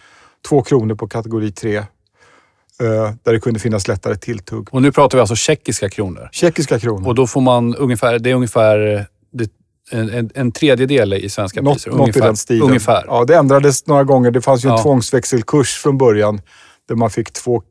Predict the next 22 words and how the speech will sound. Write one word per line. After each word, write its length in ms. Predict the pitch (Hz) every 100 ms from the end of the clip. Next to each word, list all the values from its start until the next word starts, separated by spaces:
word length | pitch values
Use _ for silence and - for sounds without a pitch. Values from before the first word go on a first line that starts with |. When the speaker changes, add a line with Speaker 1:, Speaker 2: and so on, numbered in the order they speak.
| -
Speaker 1:
tjeckiska 540 | - 110 - - 113
för 100 | -
en 180 | 107 101
svensk 440 | - 113 110 -
eller 100 | 117
något 140 | 110 104
sånt 220 | 117 -
där. 80 | 113
Speaker 2:
Ja. 240 | 127 117
Speaker 1:
Men, 40 | 113
men 260 | 113 107 -
Speaker 2:
Men 120 | 143 123
säg 140 | 147
två 220 | - 143
tjeckiska, 460 | 127 131 123 - 120
det 80 | 123
är 40 |
ju 60 | 123
Speaker 1:
Ja. 100 | 117
Speaker 2:
nästan 260 | 107 123
sjuttio 420 | - 131 - -
öre. 440 | 127 120 143 151